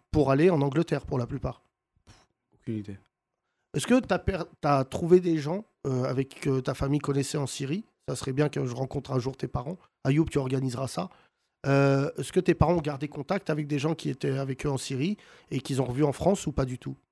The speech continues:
Speaker 2: Si, il y en a plein en vrai.
Speaker 1: Ouais.
Speaker 2: Il y en a plein qui sont venus ici après.
Speaker 1: Ouais.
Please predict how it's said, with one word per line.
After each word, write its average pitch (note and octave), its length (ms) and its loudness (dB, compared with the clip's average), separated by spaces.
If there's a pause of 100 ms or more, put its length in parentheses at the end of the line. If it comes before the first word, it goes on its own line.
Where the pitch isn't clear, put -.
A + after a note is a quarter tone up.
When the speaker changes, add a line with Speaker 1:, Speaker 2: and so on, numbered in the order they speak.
(220)
Speaker 2:
Si, - 140 -2
il D#3 60 8
y C3+ 40 10
en A#2+ 80 6
a A2 100 2
plein D3+ 140 -2
en C3+ 120 2
vrai. G#2 220 -4 (260)
Speaker 1:
Ouais. E3+ 240 6
Speaker 2:
Il G#2 60 -8
y G#2+ 40 -4
en A2+ 40 -2
a A2 40 -6
plein D#3 120 -4
qui B2+ 60 -6
sont B2+ 120 -4
venus A2 200 -2
ici - 80 -8
après. G2+ 300 -10 (360)
Speaker 1:
Ouais. D3+ 140 -2